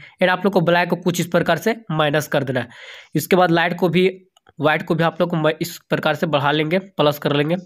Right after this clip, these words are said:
इसके बाद गाइस, आप लोग को शैडो को भी कुछ इस प्रकार से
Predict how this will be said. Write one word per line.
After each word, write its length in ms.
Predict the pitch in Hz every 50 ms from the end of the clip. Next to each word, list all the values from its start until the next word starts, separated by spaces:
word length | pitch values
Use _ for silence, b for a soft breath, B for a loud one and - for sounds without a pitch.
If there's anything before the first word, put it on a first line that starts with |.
| B B B B B B B B B -
इसके 220 | 151 - - 185
बाद 200 | 170 180 185 180
गाइस, 160 | 185 185 185
आप 160 | 180 170 175
लोग 100 | 185 170
को 60 | 180 170
शैडो 280 | 170 180 156 170 170
को 140 | 175 185 170
भी 100 | 156 170
कुछ 260 | 170 - 165 165 - 165
इस 60 | -
प्रकार 280 | - 165 - 160 160
से 280 | 147 - 165 156 160